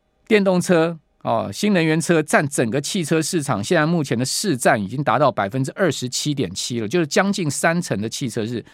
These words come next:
新能源车了哈。这个新的，呃，产销的汽车，你看这发展有多快速。呃，据说到年底应该会超过三成哈，这个数据会超过三成。哦，所以大陆现在不买新能源车，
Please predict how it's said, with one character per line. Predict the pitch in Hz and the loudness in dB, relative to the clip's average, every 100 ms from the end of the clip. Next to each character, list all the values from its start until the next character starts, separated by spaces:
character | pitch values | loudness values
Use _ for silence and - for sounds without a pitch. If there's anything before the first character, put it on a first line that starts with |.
| _ | _
新 | - 160 139 | -6 -2 -2
能 | 107 | -2
源 | 110 | -4
车 | 113 113 101 | -4 -2 -2
了 | 92 | -6
哈。 | - - - | -12 -16 -10
这 | 143 | -6
个 | 123 | -4
新 | - 175 | 0 0
的， | 165 117 - - _ - | 0 -4 -8 -20 _ -8
呃， | 117 | -6
产 | 104 117 92 | -2 -4 -2
销 | 139 131 | 0 0
的 | 110 | -2
汽 | - 104 | -4 -6
车， | - 92 - _ _ _ _ _ | -6 -12 -14 _ _ _ _ _
你 | - | -8
看 | 127 160 | -4 -2
这 | 160 | -2
发 | 139 156 | 0 0
展 | 127 | 0
有 | |
多 | 92 135 | -2 -4
快 | 135 101 | -2 -4
速。 | - 98 - - - _ - | -6 -12 -16 -20 -20 _ -4
呃， | 131 | -2
据 | 135 208 | 0 0
说 | 185 | 2
到 | 180 160 | 2 2
年 | 139 143 | 2 0
底 | 156 104 | -2 -4
应 | 143 | -2
该 | 147 139 | 2 2
会 | 143 123 | 0 -6
超 | - 135 | 0 0
过 | 123 113 | 0 -4
三 | 110 101 | -2 -4
成 | 104 82 | -6 -10
哈， | 82 87 | -12 -10
这 | 87 | -4
个 | 123 | -4
数 | 127 117 | -2 -2
据 | 113 | -2
会 | |
超 | 101 101 | -2 -4
过 | 101 90 | -4 -6
三 | 98 92 | -6 -8
成。 | 92 - _ _ - | -12 -14 _ _ -14
哦， | 95 | -10
所 | 98 | -4
以 | 139 | 0
大 | 131 | 2
陆 | 139 | 2
现 | 127 | 0
在 | 139 | 0
不 | 127 139 | 0 0
买 | 104 98 | -2 -4
新 | - 123 | -2 -2
能 | 107 | 0
源 | 107 | -2
车， | 123 113 | 0 -2